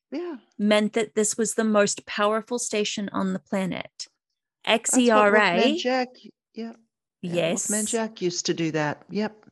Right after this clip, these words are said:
Speaker 2: X E R A is still around. It is also
Speaker 1: Mm-hmm.
Speaker 2: credited with giving a start to some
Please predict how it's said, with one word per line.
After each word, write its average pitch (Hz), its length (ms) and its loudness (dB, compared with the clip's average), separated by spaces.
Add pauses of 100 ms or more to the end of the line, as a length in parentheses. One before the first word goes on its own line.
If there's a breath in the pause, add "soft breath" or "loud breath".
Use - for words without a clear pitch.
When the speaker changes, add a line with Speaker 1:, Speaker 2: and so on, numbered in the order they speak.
(100)
Speaker 2:
X 175 260 -2
E 226 120 2
R 226 200 6
A 320 240 6
is 285 240 0
still 196 320 2
around. 214 560 2
It 202 140 -2
is 240 160 -2
also 185 360 -6
Speaker 1:
Mm-hmm. 190 120 0
Speaker 2:
credited 214 540 4
with 220 200 -2
giving 190 300 -2
a 208 100 0
start 185 400 -2
to 208 120 -8
some 214 280 -4